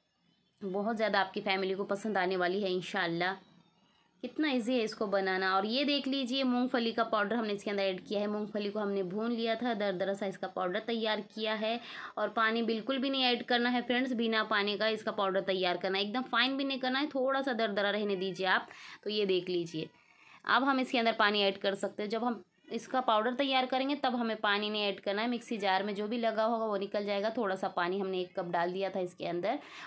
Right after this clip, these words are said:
और जो भी था उसके अंदर लगा हुआ वो हमने निकाल दिया है। तो ये देख लीजिए, अच्छे से हमने मिक्स कर दिया है और कितने अच्छे से पक रहा है। अभी हम इसको ढककर पकने देंगे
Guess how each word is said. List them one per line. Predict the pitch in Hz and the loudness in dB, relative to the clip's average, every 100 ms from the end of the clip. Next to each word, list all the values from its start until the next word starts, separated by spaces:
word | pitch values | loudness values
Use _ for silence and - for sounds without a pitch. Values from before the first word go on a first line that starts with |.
| - | -4
और | 180 175 180 | 0 2 2
जो | 190 208 | -2 -4
भी | 233 | -4
था | 226 208 | 0 0
उसके | 202 202 | 0 -2
अंदर | 196 | -2
लगा | 190 185 185 | 0 0 0
हुआ | 202 | 2
वो | 226 | 2
हमने | 190 185 214 294 - - - | 0 -2 -4 -6 -14 -20 -10
निकाल | 220 214 196 180 | -6 0 0 2
दिया | 180 180 | 0 0
है। | 185 | 0
तो | 180 | -2
ये | 208 240 | -2 0
देख | 233 226 | -2 -2
लीजिए, | 226 214 226 285 | -6 -6 -4 -4
अच्छे | 254 - | -4 -6
से | 208 208 | -6 -4
हमने | 185 185 | -2 -2
मिक्स | 220 226 | -4 -6
कर | - 233 214 | -6 -6 -4
दिया | 226 226 | -2 -2
है | 233 277 294 _ _ _ _ _ _ _ _ _ _ | 0 -4 -6 _ _ _ _ _ _ _ _ _ _
और | 190 | -6
कितने | 190 247 285 | -6 -2 0
अच्छे | 269 269 | 0 0
से | 262 247 | -2 0
पक | 233 233 | 0 2
रहा | 233 | 2
है। | 240 | 2
अभी | 226 | 2
हम | 226 214 | 0 0
इसको | 208 | -2
ढककर | 208 226 233 240 | 0 0 -2 -2
पकने | 226 240 247 254 | 0 0 -2 0
देंगे | 254 254 349 | 0 0 -2